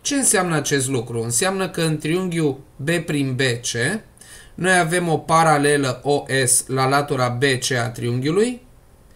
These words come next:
care intersectează pe B prim C în mijloc. Deci avem, de fapt, o linie mijlocie. Deci rezultă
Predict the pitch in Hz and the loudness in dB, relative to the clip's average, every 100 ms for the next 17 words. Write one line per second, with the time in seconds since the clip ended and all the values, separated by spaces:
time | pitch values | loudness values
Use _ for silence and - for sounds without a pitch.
0 | - - - - 190 185 165 165 - 160 | -20 -20 -12 -2 0 0 0 2 2 0
1 | 156 165 160 143 139 139 131 135 127 131 | 0 2 2 2 0 0 0 0 0 -2
2 | 135 135 214 214 190 196 156 110 117 120 | -2 0 0 0 -4 -2 -2 -2 -6 -6
3 | 220 220 160 143 165 131 - 143 185 - | -6 -4 -4 -2 -2 -2 0 0 -2 -4
4 | - 185 196 196 185 185 180 196 190 131 | -6 -4 -2 -2 -2 -4 -2 -4 -2 -4
5 | 120 123 - - - - - 131 131 127 | -4 -6 -14 -20 -20 -20 -8 -2 0 0
6 | 120 110 117 123 131 196 226 | -2 0 0 -2 -2 -2 -4